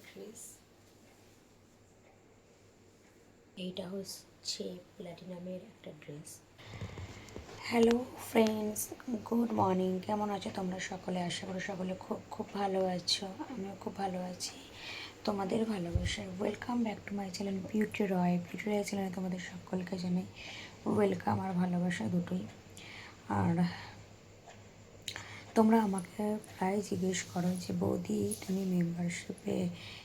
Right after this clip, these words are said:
কী ধরনের ড্রেস পরে আসো?" তো চলো,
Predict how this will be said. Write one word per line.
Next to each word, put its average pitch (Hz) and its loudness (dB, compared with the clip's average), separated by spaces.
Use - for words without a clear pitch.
কী - 2
ধরনের 202 0
ড্রেস 190 -2
পরে 190 0
আসো?" 185 0
তো 190 -2
চলো, 196 2